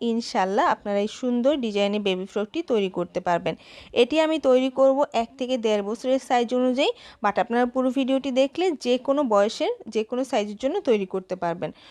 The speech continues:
প্রথমে আমি উপরে পার্টের জন্য কাপড়টাকে চার ভাঁজে ভাঁজ করে নিয়েছি। আর কাপড়টার আমার সাইডটা হচ্ছে বন্ধ, অপর সাইডটা হচ্ছে খোলা, এটা উপরে পার্টের জন্য। তো লম্বাটা হচ্ছে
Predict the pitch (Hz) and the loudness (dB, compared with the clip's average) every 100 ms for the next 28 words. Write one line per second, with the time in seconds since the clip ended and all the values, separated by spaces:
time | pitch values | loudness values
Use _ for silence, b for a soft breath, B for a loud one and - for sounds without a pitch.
0 | B - 277 294 302 294 262 240 269 277 | B -2 0 2 2 4 2 4 4 4
1 | 277 262 277 240 262 302 240 202 220 214 | 2 0 -2 -2 -2 0 0 -2 -2 -4
2 | 240 330 370 285 214 214 208 185 233 294 | -4 -6 -2 4 4 4 0 -2 -2 0
3 | 214 - - 196 196 190 180 185 - 440 | 0 -2 -6 -4 -2 -2 -2 -4 -4 -4
4 | B B B B B B - 196 196 208 | B B B B B B 2 4 6 4
5 | 208 214 277 269 285 - 220 247 277 302 | 0 -2 -2 -4 -4 -2 0 0 0 0
6 | 285 294 285 277 294 220 214 214 277 330 | 0 2 0 0 0 2 2 4 4 4
7 | 214 214 214 214 196 - 214 - 285 - | 2 0 -6 -6 -6 -6 -8 -4 -4 -2
8 | 208 190 254 220 214 - 202 208 208 214 | 0 2 2 2 -2 -6 -6 -2 -2 -2
9 | 214 196 190 196 190 214 403 B B B | -4 -6 -4 -2 -2 0 -2 B B B
10 | - 220 220 220 220 214 214 247 285 285 | 0 4 4 4 4 4 2 0 2 4
11 | 277 - 320 | 2 0 0